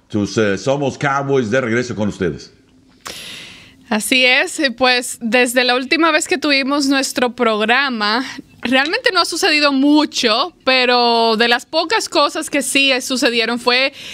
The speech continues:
Speaker 2: la primera conferencia de prensa del entrenador en jefe de los Dallas Cowboys, Mike McCarthy, que no habíamos hablado con él, él no había hablado con los medios desde que había terminado la temporada dos mil veinte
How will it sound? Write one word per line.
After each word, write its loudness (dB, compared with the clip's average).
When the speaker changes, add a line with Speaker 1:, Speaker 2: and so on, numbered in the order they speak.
Speaker 2:
la 2
primera 0
conferencia -2
de 2
prensa 0
del 2
entrenador 0
en -2
jefe 0
de 2
los 0
Dallas 0
Cowboys, -4
Mike 0
McCarthy, 0
que 2
no 2
habíamos 0
hablado 0
con 0
él, 2
él 2
no 2
había 2
hablado -2
con -4
los 0
medios 0
desde 0
que 0
había 0
terminado 0
la 0
temporada 0
dos 0
mil 4
veinte 2